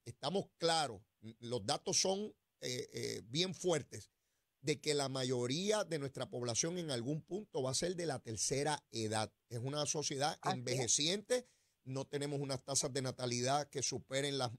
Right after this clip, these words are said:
Speaker 1: la mortalidad, eh, la migración. Así que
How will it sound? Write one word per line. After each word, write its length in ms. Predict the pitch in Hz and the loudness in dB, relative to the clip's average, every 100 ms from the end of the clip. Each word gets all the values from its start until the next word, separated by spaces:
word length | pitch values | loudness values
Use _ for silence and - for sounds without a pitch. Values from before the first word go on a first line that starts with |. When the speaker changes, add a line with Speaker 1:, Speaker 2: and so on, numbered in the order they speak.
| - | -6
Speaker 1:
la 140 | 123 | -4
mortalidad, 760 | 120 113 127 120 120 131 240 254 _ _ _ _ | -4 -4 -4 -2 2 2 2 -2 _ _ _ _
eh, 180 | 123 120 | -2 -2
la 160 | 123 123 | 0 0
migración. 760 | 120 117 113 - 190 233 262 - _ _ - | 2 2 4 4 4 4 0 -8 _ _ -2
Así 240 | 135 170 | 2 2
que 280 | - 202 - | 2 -2 -2